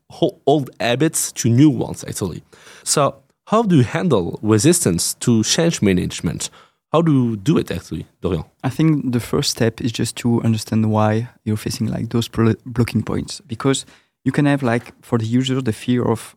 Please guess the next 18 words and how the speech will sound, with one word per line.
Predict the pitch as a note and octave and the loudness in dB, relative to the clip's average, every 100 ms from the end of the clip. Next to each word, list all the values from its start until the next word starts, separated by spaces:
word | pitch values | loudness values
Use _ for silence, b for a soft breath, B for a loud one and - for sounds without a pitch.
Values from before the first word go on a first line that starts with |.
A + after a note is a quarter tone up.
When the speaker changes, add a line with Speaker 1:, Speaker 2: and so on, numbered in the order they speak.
| _ | _
Speaker 2:
maybe | A2 A#2 | -2 0
lost | A2+ A2+ A2+ | 0 2 0
their | A#2 A2+ | 0 -2
jobs | B2+ B2 B2 | 0 0 -2
because | - - A2 A2 | -8 -4 -4 -4
the | - G#2 - - - - _ _ | -6 -6 -6 -6 -8 -10 _ _
digitalization, | A#2 A#2+ A2+ A2+ A2+ A2+ C3 - E3+ E3+ B B B _ | -8 -8 0 0 0 0 -2 2 2 0 B B B _
or | C#3+ C#3 | 2 4
maybe | C3 B2 C#3+ | 4 2 0
they, | B2 A#2 | 2 0
they're | G#2+ A2+ A#2 | 0 -2 -4
free | - C3 | -6 -4
to | B2 | -2
work | A#2+ C#3 - | 0 -2 -2
even | B2 B2 | 0 2
more | B2 C3 | 4 2
by | B2+ A2+ | 2 0
learning | A#2 A#2+ B2 A#2+ | 2 2 2 2